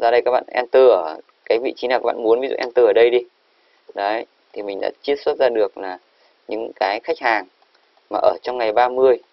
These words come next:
và gồm các cái trường thông tin này. Ok, như vậy là mình đã xong câu số năm. Ở đây các bạn, nếu các bạn muốn bỏ filter nhá, các bạn tích vào đây, các bạn select all. Mình có câu hỏi cho các bạn là các bạn xem cái ý hai của câu số bốn ý, tổng số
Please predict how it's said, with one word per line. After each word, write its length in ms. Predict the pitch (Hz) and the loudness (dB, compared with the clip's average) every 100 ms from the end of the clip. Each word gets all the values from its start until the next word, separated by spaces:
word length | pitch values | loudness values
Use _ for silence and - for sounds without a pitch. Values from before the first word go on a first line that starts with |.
| _ _ _ _ 104 | _ _ _ _ -8
và 120 | 101 | 0
gồm 200 | 107 101 | 2 2
các 80 | 117 | -2
cái 100 | 139 - | -4 -2
trường 160 | 113 104 | -2 -2
thông 140 | 120 | -4
tin 160 | 127 117 | -4 -2
này. 200 | 104 - _ _ _ _ | -4 -6 _ _ _ _
Ok, 220 | 135 135 147 151 | 0 4 4 4
như 120 | 147 147 | 2 0
vậy 120 | - | 0
là 100 | 120 | -2
mình 200 | 113 110 | -4 -2
đã 120 | 113 | -2
xong 240 | - 143 143 | -2 -4 -2
câu 120 | 143 | -2
số 160 | 131 | 0
năm. 240 | 131 143 139 _ _ | 0 0 -4 _ _
Ở 80 | - | -2
đây 120 | 110 123 | 0 2
các 60 | |
bạn, 160 | 135 - | 0 0
nếu 120 | 110 117 | 0 2
các 40 | |
bạn 160 | 135 110 | 0 0
muốn 160 | 117 | -2
bỏ 140 | 123 - | -2 -2
filter 340 | 127 120 127 123 | -6 -2 2 2
nhá, 100 | 127 | 0
các 120 | 123 | -4
bạn 140 | 123 - | -4 -6
tích 100 | - | -10
vào 80 | 113 | -6
đây, 140 | 107 110 | -6 -6
các 80 | |
bạn 100 | 107 - - | -10 -10 -4
select 240 | 117 127 | -2 0
all. 200 | 117 113 - _ _ _ _ _ _ _ _ | 0 -2 -4 _ _ _ _ _ _ _ _
Mình 140 | 135 127 | -2 0
có 80 | 139 | 2
câu 160 | 170 | 2
hỏi 140 | 165 - | 2 0
cho 80 | 135 | 2
các 120 | 165 | 2
bạn 220 | 175 160 _ _ _ _ _ _ _ _ _ _ | 2 0 _ _ _ _ _ _ _ _ _ _
là 160 | 120 117 | -2 0
các 180 | 160 160 | 2 2
bạn 220 | - - | 0 -4
xem 320 | - 165 151 | -4 -4 -2
cái 140 | - 127 | 0 0
ý 200 | 127 156 | 0 -4
hai 240 | 165 156 | -2 0
của 120 | 123 - | 0 0
câu 120 | 139 | -2
số 140 | 143 | 0
bốn 240 | 143 123 151 | 2 2 2
ý, 80 | 180 _ - | -4 _ -2
tổng 200 | 113 92 | -2 -2
số 160 | - | -2